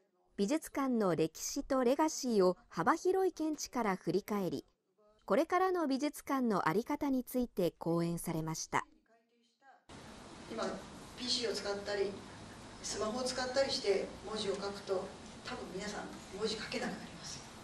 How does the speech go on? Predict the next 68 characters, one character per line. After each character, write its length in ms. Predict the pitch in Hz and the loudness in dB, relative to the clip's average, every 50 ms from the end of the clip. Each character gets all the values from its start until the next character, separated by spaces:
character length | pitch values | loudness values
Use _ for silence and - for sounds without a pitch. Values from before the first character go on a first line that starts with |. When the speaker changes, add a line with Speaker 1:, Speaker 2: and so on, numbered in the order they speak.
| - - - - - - - - - - | -16 -16 -16 -16 -14 -16 -16 -16 -14 -10
Speaker 2:
漢 180 | - - 220 233 | -8 -6 -2 0
字 120 | 226 240 | 2 2
も 60 | 233 233 | 0 0
書 160 | - 226 202 | -2 -4 -6
け 0 | |
な 20 | |
く 20 | - | -6
な 80 | 196 | -6
り 60 | 185 180 | -6 -8
ま 100 | - - | -8 -12
す。 60 | - - - - - - - - - - - - - - - - - - - - - - - - - - - - - - - - - - - - - - - | -14 -14 -14 -14 -14 -14 -14 -14 -14 -16 -16 -16 -16 -16 -16 -16 -16 -16 -16 -16 -16 -16 -16 -16 -16 -18 -18 -18 -18 -16 -16 -16 -16 -16 -16 -16 -16 -16 -12
カ 140 | - - 220 | -8 -4 -2
ー 80 | 233 240 | 2 2
ナ 100 | 247 247 | 2 2
ビ 100 | 233 226 | 2 0
使 220 | - - - 226 | -2 -2 0 2
う 100 | 220 220 | 2 2
と 120 | 220 214 202 | 2 2 4
地 200 | - - - - | 4 4 4 2
図 120 | 208 190 | 0 -2
も 160 | 180 180 - - - - - | -2 -2 -4 -6 -8 -6 -4
覚 200 | 180 190 233 233 | 2 4 4 4
え 40 | - | 4
な 60 | - | 2
く 40 | - | 0
な 40 | - | -4
り 180 | - - - - | -8 -12 -14 -14
ま 120 | - - | -14 -14
す。 160 | - - - - - - - - - - - - - - - - - - - - - - - - - - - | -14 -14 -14 -16 -16 -16 -16 -16 -16 -16 -16 -16 -16 -16 -16 -16 -16 -16 -16 -18 -18 -18 -18 -18 -18 -14 -8
そ 160 | - 269 277 | -6 -4 -2
う 20 | 294 | 0
い 80 | 302 | 0
う 40 | 302 | 0
意 100 | 302 285 | 0 2
味 40 | 208 | 2
で、 360 | 220 220 202 180 - - - - - | 4 4 4 2 0 -2 -6 -6 -2
便 220 | 233 285 349 370 | 0 2 4 4
利 80 | 320 254 | 2 2
な 80 | 240 226 | 0 0
社 160 | - 269 254 | 0 0 0
会 160 | 254 233 220 | -2 -2 -4
に 60 | 226 | -4
生 60 | 226 | -6
き 100 | - 269 262 | -6 -6 -4
る 80 | 226 214 | -4 -2
私 300 | 220 220 254 254 247 233 | -2 -2 -4 -4 -4 -4
た 80 | 226 | -4
ち 140 | 202 - 190 202 | -4 -2 -2 -2
は 80 | 214 | -2
自 160 | 214 214 226 | -2 -2 -2
分 160 | 233 294 - - | -2 -2 -2 -2
た 80 | 294 | -4
ち 100 | - - | -4 -4
の 60 | 226 | -2
身 260 | 220 - - 311 - - | -2 0 0 0 0 0
体 140 | 247 220 | -2 -2
を 40 | 208 | -4
使 200 | 214 - - - | -4 -6 -6 -6
っ 20 | 190 | -6
て 520 | - - - - - 214 185 - - - - - - - - - - | -6 -8 -8 -6 -2 0 0 0 0 -4 -8 -12 -16 -18 -16 -8 -6
何 180 | 226 226 233 | -4 -4 -2
か 140 | 233 180 - | -4 -4 -4
を 40 | - | -4
す 160 | - - - - | -6 -6 -8 -8
る 80 | - | -6
と 100 | - 190 | -4 -4
い 80 | 180 180 | -4 -4
う、 140 | 170 - | -4 -6